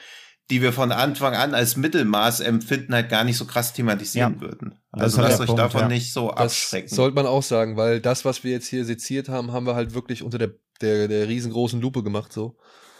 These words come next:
Speaker 2: Ja, und vor
Speaker 3: Und,
Speaker 2: allem,
Speaker 3: äh,
Speaker 2: und vor allem mit dem, äh, mit, mit, mit dem Aufbau, dass die wirklich die erste halbe Stunde wirklich, wirklich, wirklich gut ist. Und dann
Speaker 1: Ja.
Speaker 2: leider ent-, entblößen sich langsam die Probleme, ja.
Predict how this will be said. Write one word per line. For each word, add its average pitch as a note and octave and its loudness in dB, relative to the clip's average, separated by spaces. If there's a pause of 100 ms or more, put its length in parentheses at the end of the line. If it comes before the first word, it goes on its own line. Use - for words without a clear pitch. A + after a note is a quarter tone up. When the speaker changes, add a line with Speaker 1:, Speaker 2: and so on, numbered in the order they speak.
(260)
Speaker 2:
Ja, C3+ 4
und A#2+ 2
vor B2 4
Speaker 3:
Und, A#2 4
Speaker 2:
allem, C3+ 4
Speaker 3:
äh, C3 0
Speaker 2:
und A2 0
vor B2 0
allem B2+ 4
mit C3 0
dem, B2 0
äh, A1 -10
mit, - -10
mit, A#2+ -6 (260)
mit A#2 -12
dem B2 -2
Aufbau, B2 2
dass A#2 -2
die A#2+ -2
wirklich B2 -4
die B2+ -6
erste A#2 0
halbe A2 0
Stunde A2+ -4
wirklich, A2+ -4
wirklich, A#2 2 (200)
wirklich C3+ 0
gut C3 -2
ist. - -10
Und G#2+ -6
dann A#2+ 4
Speaker 1:
Ja. G#2+ 2
Speaker 2:
leider A#2+ 0
ent-, A#2+ -4 (100)
entblößen A#2 -2
sich A2 -4
langsam A#2 -2
die G#2 -8
Probleme, G2+ -6
ja. G#2+ -8